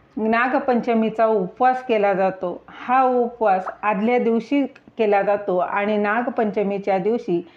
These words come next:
नागाची पूजा करून झाल्यानंतर हा उपवास बहीण सोडत असते. तर हा बै-, हा उपवास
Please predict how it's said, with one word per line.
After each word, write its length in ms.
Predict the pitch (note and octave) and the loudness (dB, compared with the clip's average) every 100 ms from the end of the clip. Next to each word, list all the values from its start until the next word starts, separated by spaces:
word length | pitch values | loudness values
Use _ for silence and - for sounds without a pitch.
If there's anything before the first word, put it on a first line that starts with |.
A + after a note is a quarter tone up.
| - - | -20 -10
नागाची 520 | G#3 G3+ G3+ A3 G#3+ B3+ | -2 -2 2 0 0 -4
पूजा 400 | - G#3 A#3 C#4 | -2 0 2 2
करून 360 | C4 A#3 A3 | 2 2 0
झाल्यानंतर 720 | G#3+ G#3 G#3 G3+ A3 A3 E3 - - - - | 0 0 2 2 -2 -2 -4 -4 -10 -20 -20
हा 220 | - A#3 A3+ | -4 2 2
उपवास 580 | G3+ G3 - A3+ F#3 F#3 | 2 0 0 0 2 -2
बहीण 400 | F3+ A3+ B3 B3 | -2 0 0 0
सोडत 460 | - A3 F#3+ F3 | 0 0 0 0
असते. 360 | G3 G3 F#3+ E3 - - - - - _ _ | -4 -4 -4 -4 -8 -20 -20 -20 -20 _ _
तर 220 | C#4+ C#4 C#4 | 2 2 0
हा 300 | - - B3+ | -2 0 0
बै-, 300 | G#3+ C4+ C4+ A#3+ A3+ | 4 2 4 2 0
हा 300 | A3+ C4 C4 B3+ - | 0 2 2 0 -2
उपवास 600 | A#3+ A#3+ B3+ F#3 F#3+ | -4 0 2 2 0